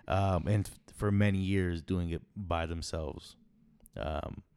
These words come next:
that shit was, was tough to see, um, but they managed to get through it, and they managed to provide for all, you know, all four of us for many years. Um, that shit's just, like,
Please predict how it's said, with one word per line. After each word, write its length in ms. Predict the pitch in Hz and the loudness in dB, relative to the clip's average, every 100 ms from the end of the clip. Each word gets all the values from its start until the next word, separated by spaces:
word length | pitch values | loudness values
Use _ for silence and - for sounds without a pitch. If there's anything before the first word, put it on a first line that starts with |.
| - - - _ _ _ _ _ _ - | -20 -20 -20 _ _ _ _ _ _ -2
that 140 | 104 | 0
shit 240 | - 107 87 | 2 0 -2
was, 480 | 90 85 76 - - | -4 -6 -8 -14 -8
was 180 | 76 - | -6 -4
tough 200 | 92 - | -6 -4
to 80 | - | -8
see, 340 | - 95 104 - _ _ - | -2 0 -2 -6 _ _ -4
um, 580 | 82 80 78 80 87 - _ _ _ - | -2 0 -2 -4 -8 -12 _ _ _ -4
but 240 | 82 71 - | -2 -2 -6
they 280 | - 87 87 | -4 0 0
managed 380 | 87 85 85 82 | 0 -2 -2 -4
to 60 | 82 | -4
get 180 | 82 | -6
through 200 | - 87 | -2 0
it, 80 | 87 | 0
and 60 | 85 | 0
they 80 | 85 | -2
managed 300 | 85 85 - | 0 -2 -4
to 40 | |
provide 300 | 85 80 78 | -6 -4 -6
for 100 | 82 | -8
all, 360 | 82 82 - _ _ _ - _ _ - | -6 -6 -10 _ _ _ -20 _ _ -10
you 40 | - | -4
know, 40 | |
all 80 | 80 | -4
four 300 | - 90 85 | -2 -2 0
of 100 | 87 | 2
us 380 | 87 85 - - _ _ _ _ _ | 0 -2 -8 -16 _ _ _ _ _
for 120 | - 85 | -10 -4
many 220 | 92 90 | 0 0
years. 440 | 90 90 95 - _ _ - - | 0 0 -2 -8 _ _ -20 -12
Um, 500 | 62 80 76 67 57 - _ _ _ _ _ _ _ _ _ _ _ _ _ | -8 -6 -6 -8 -10 -16 _ _ _ _ _ _ _ _ _ _ _ _ _
that 200 | 98 95 | -2 -2
shit's 460 | - 92 - - - | -2 -4 -4 -10 -8
just, 240 | - - | -10 -10
like, 120 | 57 | -12